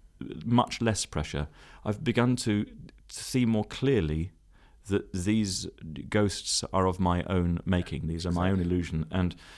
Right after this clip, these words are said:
Speaker 1: particularly in talking to audiences, both a little bit beforehand, as is my wont, and I, I tend to give a thought for the day if it's appropriate, but also in Q and A's afterwards, I've realised that, that audiences tend to be very forgiving.
Speaker 2: Yeah.
Speaker 1: Or, or at least they're not as,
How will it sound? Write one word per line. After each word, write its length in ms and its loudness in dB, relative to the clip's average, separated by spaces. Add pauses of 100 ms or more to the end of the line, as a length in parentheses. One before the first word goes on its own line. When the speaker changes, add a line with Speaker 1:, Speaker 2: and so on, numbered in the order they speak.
(240)
Speaker 1:
particularly 560 2
in 120 4
talking 420 2
to 160 -2
audiences, 680 0
both 240 0
a 40 2
little 160 4
bit 140 0
beforehand, 720 2
as 140 -2
is 80 -2
my 140 2
wont, 220 -2
and 80 -2
I, 80 0
I 180 -8 (100)
tend 140 -4
to 60 -16
give 120 -8
a 20 -10
thought 320 -2
for 120 -8
the 80 0
day 260 2
if 140 -2
it's 180 -4
appropriate, 500 -2 (480)
but 140 6
also 360 6
in 140 4
Q 220 4
and 100 6
A's 180 2 (120)
afterwards, 800 0 (460)
I've 160 4
realised 300 2
that, 120 2 (280)
that 380 0 (120)
audiences 420 2
tend 280 2
to 60 -4
be 100 2
very 360 4
forgiving. 560 -2 (340)
Speaker 2:
Yeah. 140 6
Speaker 1:
Or, 160 6 (280)
or 180 10
at 40 -2
least 140 4
they're 100 6
not 200 2
as, 200 0